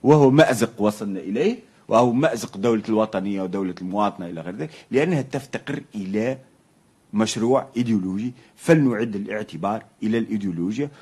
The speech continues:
ونحن يخوفوننا من الإيديولوجيا ويقولون: "ها، هذه الفكرة لها خلفية إيديولوجية". يجب أن تكون لها خلفية إيديولوجية، وإلا كانت فكرة لا محتوى فيها ولا، ولا أي فكرة يعني.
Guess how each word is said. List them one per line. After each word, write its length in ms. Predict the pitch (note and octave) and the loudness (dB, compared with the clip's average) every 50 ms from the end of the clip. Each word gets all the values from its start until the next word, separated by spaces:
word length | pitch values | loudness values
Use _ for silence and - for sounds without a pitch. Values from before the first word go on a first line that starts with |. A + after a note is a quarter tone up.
| - _ - | -18 _ -4
ونحن 380 | C#3 D#3 F3 E3+ D3+ C#3 C3+ | -2 -2 -2 0 0 2 2
يخوفوننا 720 | C3 B2+ C3+ C#3+ C3 C3 A2+ G#2+ - C3+ A#2+ A2 G#2 G2 G2 | 2 2 4 4 4 4 4 2 2 0 2 2 2 0 -2
من 200 | F#2+ F#2 F#2 F#2+ | -2 -2 -2 -4
الإيديولوجيا 500 | F2+ - F#2+ E2+ F2 E2 F2+ A#2+ C3 C#3+ | -4 -6 -6 -6 -6 -4 -2 -2 0 0
ويقولون: 360 | C#3+ C#3 C#3 - D#3 D3+ C#3+ D3 - - - - | 0 0 0 0 0 0 0 -2 -4 -12 -4 2
"ها، 220 | - G3+ G3 F#3 F3 | 6 6 8 8 8
هذه 440 | E3 F3+ F#3+ F#3 D#3 E3+ E3+ E3+ | 8 6 6 6 6 6 6 6
الفكرة 460 | E3 D#3+ D3 - G3 F#3+ - F3 D#3+ D3+ | 4 2 0 0 -2 -2 0 0 0 0
لها 180 | D#3 D#3+ E3+ | 2 2 0
خلفية 420 | E3 E3 D#3+ D3 B2+ D#3 D#3+ D3+ - | 0 0 -2 -2 0 0 0 0 2
إيديولوجية". 600 | C3+ C3+ C#3 C3+ C3+ B2+ B2 A#2+ F#2 B2+ F3+ B3+ | 2 0 2 2 2 2 2 2 2 4 6 8
يجب 340 | D4+ C#4 G3+ F3 B2+ A2 A2+ | 8 8 8 6 6 4 2
أن 180 | G2+ F#2+ F#2 - | 0 -2 -4 -8
تكون 320 | G#2+ G2 - G2+ F#2 F2 | -12 -12 -10 -8 -8 -8
لها 180 | F2 F2 E2+ E2+ | -8 -10 -14 -14
خلفية 380 | - - F#2 - - F#2+ F#2+ | -14 -16 -16 -14 -12 -14 -12
إيديولوجية، 440 | E2+ E2+ E2+ F2 F2 F2 F2 E2 - - _ _ _ _ _ | -12 -12 -12 -12 -12 -12 -14 -14 -18 -20 _ _ _ _ _
وإلا 320 | - C3+ F3 A#3 B3 A3+ E3 | 0 4 4 6 6 6 4
كانت 340 | - F3 E3+ D#3+ D#3 - | 4 2 2 2 2 0
فكرة 340 | - D#3 C3+ - C#3+ D3 C#3+ - - - _ - | -2 -4 -4 -2 -2 -2 -2 -4 -10 -12 _ 2
لا 220 | G#2+ B2+ C#3+ C#3+ | 4 6 6 6
محتوى 420 | D3 C#3 - - - B2+ G#2+ G#2 | 4 2 -2 -6 -4 -4 -4 -4
فيها 280 | F2 - F#2+ F2+ G#2+ B2 | -4 -6 -10 -10 -10 -10
ولا، 380 | C#3 D3+ E3+ G3+ A#3 B3 - - - - - - _ - | -10 -6 -4 -4 -4 -6 -8 -12 -16 -20 -20 -14 _ -4
ولا 160 | G3+ B3 - | -2 0 0
أي 140 | D#4+ D#4+ D4+ | 0 0 2
فكرة 360 | D#4+ G4+ G4+ - - F3+ - - - | 4 4 2 2 -2 -8 -10 -14 -14
يعني. 180 | E3+ E3 D#3 | -14 -14 -16